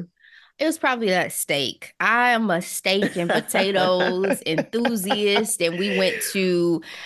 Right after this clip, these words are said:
Speaker 1: a really good steakhouse and I had a filet mignon and it was top notch.
Speaker 2: It was, it was really good. Um, we had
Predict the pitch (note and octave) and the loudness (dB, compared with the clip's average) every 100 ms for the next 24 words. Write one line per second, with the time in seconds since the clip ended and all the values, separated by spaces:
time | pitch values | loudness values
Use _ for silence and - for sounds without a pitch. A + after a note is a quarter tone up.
0 | - - E3+ D#3+ D3+ F#3 G3+ F3+ F#3+ F#3+ | -14 -2 0 0 0 -2 0 0 -2 -2
1 | - F3+ F3+ F3+ F3 F3+ F3+ - F3 D#3 | -2 -4 -2 0 2 2 -2 -2 0 2
2 | D3 E3+ D#3+ D3 C#3+ D#3+ D#3+ F3 F3+ F3 | 2 2 0 0 -4 -2 0 0 0 0
3 | F3 F3+ F3+ F3 F3 F3 F3+ - - _ | 2 2 2 2 2 0 -4 -10 -20 _
4 | D#3 D#3+ D3+ C#3+ - G3 A3 - - _ | 0 2 2 0 -2 -2 0 -2 -4 _
5 | _ - G3+ F3 D3+ C3 D#2 - - - | _ -6 -2 -2 -2 -2 -4 -8 -10 -10
6 | - _ _ - F#4+ A4 G4 A#3+ - G#3+ | -14 _ _ -2 2 0 -2 -6 0 2
7 | A#3+ A3 G#3+ F#3+ G3 F#3 E3+ E3+ D#3+ D#3 | 2 0 2 2 0 0 2 4 4 2
8 | F3 - F#3 F3 E3 D#3+ D3+ - - - | -4 -2 0 2 0 0 -2 -6 -14 -20
9 | - G3+ B3 C4 A#3 G#3+ G#3 G3+ | -6 -2 0 2 2 4 2 -2